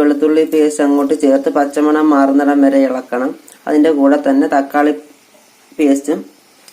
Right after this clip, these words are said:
ചേർത്തൊന്ന് ഇളക്കിയെടുക്കാം. അതിലേക്ക് പിന്നെ നമുക്ക് ഗ്രേവിക്ക് ആവശ്യമായ പൊടികളെല്ലാം ചേർത്ത് കൊടുക്കാം. ഇഞ്ചി,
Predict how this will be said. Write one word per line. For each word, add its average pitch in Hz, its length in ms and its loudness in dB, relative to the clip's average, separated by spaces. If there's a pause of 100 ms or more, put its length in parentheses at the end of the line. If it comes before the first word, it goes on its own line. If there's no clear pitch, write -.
(260)
ചേർത്തൊന്ന് 143 480 2
ഇളക്കിയെടുക്കാം. - 600 -8 (920)
അതിലേക്ക് 165 440 0
പിന്നെ 156 280 4
നമുക്ക് 143 320 -2
ഗ്രേവിക്ക് 151 560 -2
ആവശ്യമായ 143 520 2 (120)
പൊടികളെല്ലാം 139 640 0
ചേർത്ത് 120 340 -6
കൊടുക്കാം. - 320 -10 (4000)
ഇഞ്ചി, 180 320 2